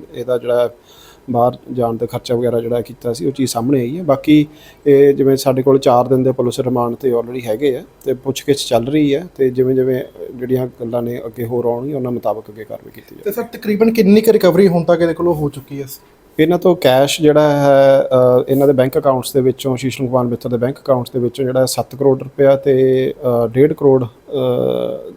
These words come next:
Speaker 1: ਜਿਹੜਾ ਹੋਰ ਕੈਸ਼, ਅ, ਬੈਂਕ ਅਕਾਊਂਟਸ ਚੋਂ ਸੱਤ ਕਰੋੜ ਤੇ ਦੋ ਇਹਦੇ ਲੋਕਰ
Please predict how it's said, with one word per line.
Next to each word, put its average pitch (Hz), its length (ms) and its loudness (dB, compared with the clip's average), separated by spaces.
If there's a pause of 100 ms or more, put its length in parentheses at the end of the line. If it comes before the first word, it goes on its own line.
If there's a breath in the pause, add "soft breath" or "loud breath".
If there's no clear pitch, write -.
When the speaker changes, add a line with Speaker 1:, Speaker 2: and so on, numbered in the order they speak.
Speaker 1:
ਜਿਹੜਾ 127 260 0
ਹੋਰ 127 440 0
ਕੈਸ਼, 123 360 0 (580 soft breath)
ਅ, 127 240 -2
ਬੈਂਕ 127 260 0
ਅਕਾਊਂਟਸ 127 300 0
ਚੋਂ 127 180 0
ਸੱਤ - 260 -6
ਕਰੋੜ 135 360 2 (200)
ਤੇ 127 140 2
ਦੋ 131 320 6
ਇਹਦੇ 139 160 4
ਲੋਕਰ 127 380 0